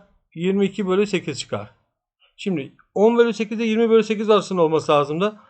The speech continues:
Buradan zaten eleyeceğim şıklar çıktı. Sekiz bölü sekiz elersin, bunu da elersin. On altı bölü sekiz olabilir mi? Aha, tam da bu aralıkta olabilir.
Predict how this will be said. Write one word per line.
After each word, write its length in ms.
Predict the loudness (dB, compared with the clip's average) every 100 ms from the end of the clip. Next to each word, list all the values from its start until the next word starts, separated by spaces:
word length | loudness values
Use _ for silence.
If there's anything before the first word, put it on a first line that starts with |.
| _ _
Buradan 340 | 2 4 4 4
zaten 280 | 2 2
eleyeceğim 380 | 0 0 2 0
şıklar 260 | 0 -2 -2
çıktı. 240 | -4 -10
Sekiz 300 | -8 -8 -4
bölü 100 | -4
sekiz 240 | -4 -4 0
elersin, 460 | 2 2 0 -4
bunu 200 | -2 0
da 60 | 2
elersin. 460 | 2 0 -4 -8 -10 _ _ _
On 120 | 2
altı 240 | 4 4 6
bölü 120 | 4
sekiz 260 | 4 -4 0
olabilir 360 | 2 4 4
mi? 300 | 2 0 -6 -6
Aha, 220 | -4 0
tam 180 | 0 2
da 100 | 4
bu 80 |
aralıkta 240 | 2 2 0
olabilir. 380 | 0 0 -4